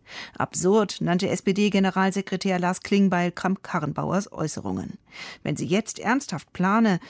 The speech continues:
gesetzlich gegen YouTuber vorzugehen, werde das mit der S P D sicher nicht zu machen sein.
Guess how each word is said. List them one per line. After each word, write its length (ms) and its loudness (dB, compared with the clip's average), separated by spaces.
gesetzlich 580 0
gegen 280 -2
YouTuber 480 0
vorzugehen, 680 2
werde 240 0
das 260 0
mit 140 0
der 140 0
S 100 -4
P 140 2
D 260 4
sicher 300 0
nicht 340 2
zu 80 -4
machen 320 -6
sein. 280 -12